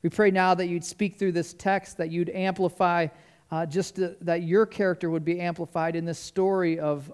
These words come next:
of grace and forgiveness and of restoration and redemption, all the things that you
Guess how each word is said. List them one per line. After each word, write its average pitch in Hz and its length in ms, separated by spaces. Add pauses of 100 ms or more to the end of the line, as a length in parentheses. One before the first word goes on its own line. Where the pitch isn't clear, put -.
of 143 220
grace 180 500
and 165 140
forgiveness 160 840 (400)
and 151 100
of 143 140
restoration 180 800
and 160 160
redemption, 170 540
all 208 240
the 214 80
things 202 400
that 170 220
you 220 420